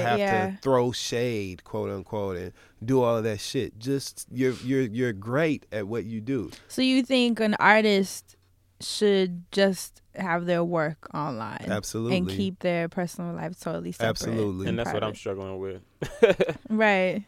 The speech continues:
Speaker 3: 'Cause then, 'cause I don't actually have, like, an established, like, aesthetic online, right? Like,
Speaker 2: Mm-hmm.
Speaker 3: we're all, like, you know, we all have our movie and we're all finding our characters and our players or whatever. And so for me, I haven't figured out. <laughs> Why are you looking at me like that?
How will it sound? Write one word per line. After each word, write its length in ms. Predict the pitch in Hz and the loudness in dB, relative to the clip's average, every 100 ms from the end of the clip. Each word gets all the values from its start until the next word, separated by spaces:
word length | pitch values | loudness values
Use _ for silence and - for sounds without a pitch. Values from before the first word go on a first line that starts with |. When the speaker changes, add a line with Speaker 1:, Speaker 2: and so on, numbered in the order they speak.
| _ - | _ 0
Speaker 3:
'Cause 140 | 143 | 2
then, 320 | 147 143 - | 2 0 -2
'cause 180 | - 143 | 0 4
I 140 | 123 | 6
don't 160 | 175 160 | 4 4
actually 340 | 135 - 131 | 0 0 -2
have, 180 | 123 113 | 0 0
like, 180 | 107 107 | 0 -2
an 100 | 98 | -6
established, 680 | 104 - 104 101 101 101 - | -8 -4 -4 -4 -6 -6 -8
like, 200 | 95 101 107 | -10 -8 -8
aesthetic 520 | - - 107 92 - | -6 -4 -4 -6 -10
online, 360 | 90 87 82 - | -12 -12 -12 -6
right? 360 | 101 101 104 _ - | -4 -2 -6 _ 2
Like, 100 | 233 | 4
Speaker 2:
Mm-hmm. 160 | 113 | 4
Speaker 3:
we're 140 | 110 117 | 4 4
all, 180 | 123 120 | 4 4
like, 400 | 107 104 104 _ | 2 0 -4 _
you 120 | - 120 | -6 -2
know, 280 | 110 104 | 0 0
we 180 | 101 120 | 0 0
all 100 | 123 | 2
have 200 | 135 123 | 2 2
our 140 | 120 117 | 2 2
movie 300 | 120 110 107 | 0 0 -2
and 100 | 101 | -2
we're 100 | 101 | -2
all 120 | 98 | -2
finding 320 | - 101 98 | -4 -6 -6
our 180 | 92 92 | -8 -8
characters 420 | - 95 - 95 | -6 -6 -6 -10
and 100 | 95 | -10
our 80 | 87 | -8
players 400 | - 87 85 85 | -6 -6 -6 -6
or 40 | |
whatever. 420 | 87 73 - - - - _ _ - | -6 -6 -8 -14 -16 -20 _ _ -8
And 140 | 107 | -6
so 160 | - 113 | -4 -4
for 140 | 113 | -4
me, 400 | 113 135 127 117 - - _ - | -2 -2 -2 -4 -10 -20 _ -4
I 120 | 113 | -2
haven't 340 | 139 120 110 107 | 0 0 -2 -2
figured 340 | 117 110 110 | -2 0 2
out. 380 | 110 104 98 - _ _ _ _ _ _ - | 2 2 0 -4 _ _ _ _ _ _ -6
<laughs> 580 | - - - _ _ | -6 -8 -20 _ _
Why 140 | - 180 | 4 4
are 40 | |
you 80 | 196 | 4
looking 220 | 170 135 | -2 -4
at 80 | 117 | -4
me 80 | 110 | -2
like 220 | 101 104 | -4 -4
that? 280 | 110 95 80 | -2 -2 -6